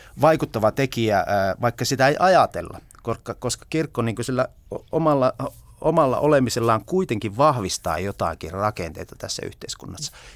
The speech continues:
Ja jos se uskaltaisi olla oikeasti tämmönen, ö, ihmisoikeustaistelija eturintamassa, kuvittele, mikä merkitys sillä voisi olla. Ihan mieletön merkitys.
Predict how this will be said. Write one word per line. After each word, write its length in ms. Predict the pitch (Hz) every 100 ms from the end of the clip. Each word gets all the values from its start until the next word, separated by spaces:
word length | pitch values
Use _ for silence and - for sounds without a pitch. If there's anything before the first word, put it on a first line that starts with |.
| -
Ja 280 | 107 185 156 - -
jos 380 | 113 196 202 -
se 100 | - -
uskaltaisi 680 | 165 - 104 87 82 85 -
olla 320 | 127 110 92 -
oikeasti 640 | 165 139 - 50 - - -
tämmönen, 440 | 95 90 87 85 85
ö, 180 | 107 90 - -
ihmisoikeustaistelija 1500 | 233 139 113 - 104 90 87 - - 135 135 - 113 104 101
eturintamassa, 960 | 123 123 107 95 95 - 85 - - - - - -
kuvittele, 500 | 208 170 - 107 98
mikä 220 | 107 104
merkitys 520 | 117 107 - 98 -
sillä 220 | 90 85
voisi 260 | 90 90 -
olla. 340 | 117 90 87 - _ - _ -
Ihan 300 | 185 160 143
mieletön 840 | 160 190 190 131 110 107 110 107
merkitys. 800 | 107 110 95 - - - - -